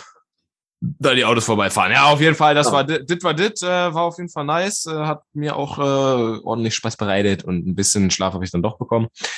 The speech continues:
Speaker 1: Und, äh, das war auf jeden Fall das, äh,
Speaker 2: Ja.
Speaker 1: das Zelten, das Campen, das Bushcraften, das, äh, wie auch immer, das, äh, Bivakieren, wie man's nennen will.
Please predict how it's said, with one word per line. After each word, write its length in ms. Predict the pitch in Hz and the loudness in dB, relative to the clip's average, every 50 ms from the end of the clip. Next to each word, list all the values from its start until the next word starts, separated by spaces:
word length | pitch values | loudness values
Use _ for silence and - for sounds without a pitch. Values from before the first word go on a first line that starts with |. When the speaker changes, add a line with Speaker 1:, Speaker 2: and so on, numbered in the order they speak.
| - - - - - - _ | -10 -10 -12 -12 -16 -12 _
Speaker 1:
Und, 480 | - 127 135 147 160 160 160 160 - 156 | 2 2 4 6 4 4 2 2 0 0
äh, 280 | 156 160 156 156 156 | 2 4 4 4 4
das 260 | 151 147 143 - - | 2 2 0 0 0
war 120 | 151 151 147 | 0 0 -2
auf 140 | 147 - - | -2 -2 -4
jeden 180 | 147 147 143 | -4 -4 -4
Fall 340 | - - - 143 147 143 139 | -4 -2 0 0 2 2 0
das, 320 | 139 135 135 139 - - | 0 0 -2 -2 -4 -4
äh, 60 | - 135 | -2 0
Speaker 2:
Ja. 300 | 131 135 135 135 135 131 | 2 2 2 2 0 0
Speaker 1:
das 240 | 131 131 127 - - | 0 -2 -2 -2 -2
Zelten, 480 | - - 143 139 135 - 98 95 92 87 | 0 0 0 0 0 0 0 0 0 0
das 180 | 90 90 - | 0 -2 -4
Campen, 380 | - - 113 110 - 87 85 85 | -4 -2 -2 -2 -2 -2 -2 0
das 180 | 82 87 - - | 0 0 -2 -2
Bushcraften, 600 | - 104 - - - 92 85 - - - 80 78 | -2 -2 -4 -2 -2 -2 -2 -2 -4 -4 -2 -2
das, 300 | 73 73 78 - - - | 0 -2 0 -2 0 0
äh, 240 | 82 80 80 80 78 | 0 0 0 0 0
wie 100 | 92 92 | 0 -2
auch 140 | 85 87 90 | 0 0 0
immer, 240 | 98 90 76 71 | 2 2 2 2
das, 260 | 71 76 78 - - - | 0 0 0 0 0 0
äh, 140 | 80 78 80 | -2 -2 0
Bivakieren, 760 | 98 101 110 113 113 - 160 175 175 151 151 120 101 85 95 | 2 2 2 2 2 4 4 4 6 4 4 2 2 2 2
wie 80 | 113 | 2
man's 220 | 120 123 117 - - | 2 2 2 0 0
nennen 240 | 117 120 123 117 | 0 2 2 2
will. 220 | 110 101 90 85 | 2 2 0 0